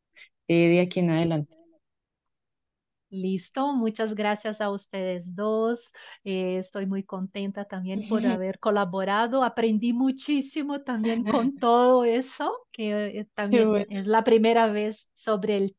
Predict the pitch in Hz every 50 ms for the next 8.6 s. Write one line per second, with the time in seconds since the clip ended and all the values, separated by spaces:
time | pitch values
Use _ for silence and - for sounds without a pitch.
0 | _ _ 240 226 220 214 202 202 208 214 226 226 202 208 196 190 196 196 196 -
1 | - 208 208 202 - - - - - _ _ - 208 202 202 202 196 - 196 202
2 | - - 208 196 196 - - 202 185 185 180 185 190 - - _ _ _ _ _
3 | _ - 226 220 226 220 220 214 208 208 214 220 208 208 208 208 208 - 240 233
4 | - - - 202 196 196 208 - - 208 202 202 202 196 196 202 202 202 202 -
5 | 214 196 196 190 190 240 349 415 262 190 - - - - - - - - - -
6 | _ _ 214 202 190 - 233 220 220 208 208 208 - 220 196 196 208 202 196 190
7 | 185 - 247 254 - - 220 202 196 196 - - 202 196 - - 196 185 175 -
8 | 190 180 180 175 175 175 180 180 175 180 175